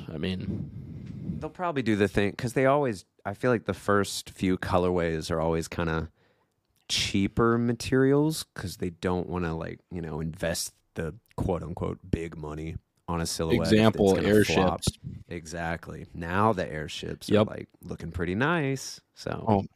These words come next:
Speaker 1: gosh, dude, I got the, the tech grays. Oh,
Speaker 2: I'm so jealous.
Speaker 1: they're good. Side
Speaker 2: Got
Speaker 1: note,
Speaker 2: the
Speaker 1: are you, Seth did a little poll in his story about a next pair that he should get. Are you getting the airships or the Jordan one High black and whites?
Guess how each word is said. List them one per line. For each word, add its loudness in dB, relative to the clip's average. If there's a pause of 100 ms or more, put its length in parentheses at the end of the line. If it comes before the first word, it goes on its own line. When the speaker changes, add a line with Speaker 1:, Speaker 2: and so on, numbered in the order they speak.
(180)
Speaker 1:
gosh, -4
dude, -2
I -2
got -4
the, -6 (160)
the -8
tech -6
grays. -14 (220)
Oh, -12 (420)
Speaker 2:
I'm -6
so -10
jealous. -12
Speaker 1:
they're -4
good. -6 (580)
Side 8
Speaker 2:
Got -
Speaker 1:
note, -
Speaker 2:
the 4
Speaker 1:
are 0
you, 10 (460)
Seth 4
did 8
a 6
little 8
poll 6
in 2
his -4
story 2
about -2
a -4
next -10
pair -8
that -4
he -2
should -8
get. -6
Are -4
you -4
getting -2
the -10
airships -2
or 2
the -2
Jordan -4
one -6
High -6
black -8
and -6
whites? -8